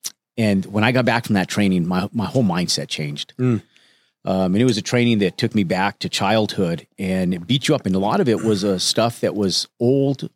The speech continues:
Speaker 1: old school Tony Robbins stuff from
Speaker 2: Got
Speaker 1: way
Speaker 2: it.
Speaker 1: back in the day. And, um, it was perspective that changed. That's the only thing that changed was perspective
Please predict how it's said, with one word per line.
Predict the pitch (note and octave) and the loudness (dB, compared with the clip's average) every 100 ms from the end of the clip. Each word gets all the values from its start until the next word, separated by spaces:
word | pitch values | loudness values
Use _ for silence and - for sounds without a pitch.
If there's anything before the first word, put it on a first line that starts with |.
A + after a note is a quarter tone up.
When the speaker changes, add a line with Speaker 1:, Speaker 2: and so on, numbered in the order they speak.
| - | 0
Speaker 1:
old | C3 D3+ | 2 2
school | - C#3+ C3+ _ _ | 0 -2 -2 _ _
Tony | - B2 A2+ | 0 2 4
Robbins | G2 A#2+ F2+ - | 2 2 0 -2
stuff | D2+ C#2+ - | -6 -10 -16
from | _ - | _ -2
Speaker 2:
Got | F2 | 2
Speaker 1:
way | G#2 | 2
Speaker 2:
it. | |
Speaker 1:
back | G#2+ G2 - | 2 -2 -2
in | |
the | E3+ | -2
day. | E3 F#3+ - - - - - - - - | 0 -2 -4 -14 -14 -12 -14 -16 -18 -2
And, | G#2+ G#2+ G2+ | 2 4 4
um, | G2+ F#2+ G2 | 4 2 2
it | |
was | C3 A#2+ | 2 0
perspective | - G2 - F2 - D2+ - | -2 -4 -2 -4 -4 -8 -8
that | - | -8
changed. | D#2 E2+ D2 - - | -2 -2 -2 -4 0
That's | G2 F#2+ | 0 2
the | G#2 | 2
only | F#2+ F2+ | 2 2
thing | F2+ | 0
that | E2+ | -2
changed | - F2+ E2 | 0 0 -2
was | E2+ | -8
perspective | - E2 E2 D2 E2 D2+ | -8 -8 -8 -8 -10 -12